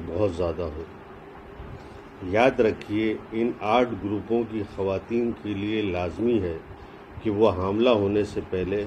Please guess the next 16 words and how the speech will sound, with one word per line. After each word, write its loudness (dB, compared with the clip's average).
खून 6
में 4
शुगर 0
टेस्ट -2
करवा -2
लें। -2
हमल 6
से 0
पहले 4
ज़्याबतीस -2
की -4
तशख़ीस -4
का 0
तरीक़ाकार 0
वही 0
है 0